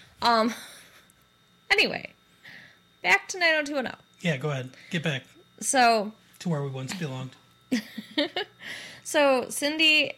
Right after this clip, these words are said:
Speaker 1: is now the next day out with this guy.
Speaker 2: Mm-hmm.
Speaker 1: And he's showing her all around. Now, how weird is it that they were up apparently till three in the morning talking?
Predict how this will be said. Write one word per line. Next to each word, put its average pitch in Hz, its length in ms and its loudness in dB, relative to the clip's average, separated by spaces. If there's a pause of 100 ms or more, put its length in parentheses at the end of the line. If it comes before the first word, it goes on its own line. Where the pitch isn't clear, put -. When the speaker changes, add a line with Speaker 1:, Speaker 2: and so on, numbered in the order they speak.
(140)
Speaker 1:
is 240 200 0
now 233 400 4
the 220 120 -2
next 220 280 2
day 214 280 4
out 214 260 4
with - 140 -12
this 214 220 -6
guy. 151 480 -2 (100)
Speaker 2:
Mm-hmm. 160 280 2 (500)
Speaker 1:
And 202 840 4
he's 233 360 -4
showing 208 420 -2
her 208 400 0
all 190 260 0
around. 185 300 0
Now, 208 180 2
how 320 260 0
weird 294 200 0
is 226 120 -2
it 190 120 -2
that 190 120 -6
they 214 120 -2
were 208 100 0
up 214 100 0
apparently 196 440 -4
till 190 160 -6
three 214 280 -2
in 339 80 -2
the 320 60 -4
morning 226 320 -2
talking? 180 540 -2